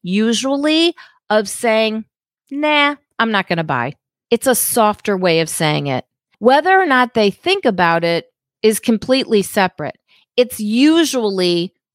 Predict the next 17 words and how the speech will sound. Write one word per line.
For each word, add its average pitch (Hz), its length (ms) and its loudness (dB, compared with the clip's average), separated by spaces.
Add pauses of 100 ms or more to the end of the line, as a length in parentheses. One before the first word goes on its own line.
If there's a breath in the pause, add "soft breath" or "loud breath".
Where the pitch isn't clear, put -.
they're 233 140 2
not 254 180 2
gonna 220 140 -2
even 185 260 0
think 175 160 -6
about 160 240 0
it 147 80 -6
at 143 160 -4
all. 196 580 0
It's 180 340 -2
just - 320 -4
a 196 60 2
nicer 180 420 0
way 160 180 0
of 143 80 -2
saying 143 360 -2
no. 147 300 -4